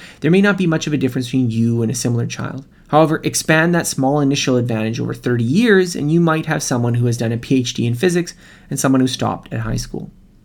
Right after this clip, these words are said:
From a population standpoint, the difference between these two people might be explained by differences in genes. However, genes only created a small head start.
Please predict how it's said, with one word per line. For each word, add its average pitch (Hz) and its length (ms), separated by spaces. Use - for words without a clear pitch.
From 175 200
a 180 60
population 202 720
standpoint, 113 440
the 135 60
difference 165 360
between 156 220
these 139 200
two 127 200
people 117 320
might 113 300
be 120 260
explained 139 800
by 120 140
differences 120 480
in 117 120
genes. 117 400
However, 170 280
genes 175 320
only 175 220
created 147 320
a 143 60
small 123 400
head 120 200
start. - 360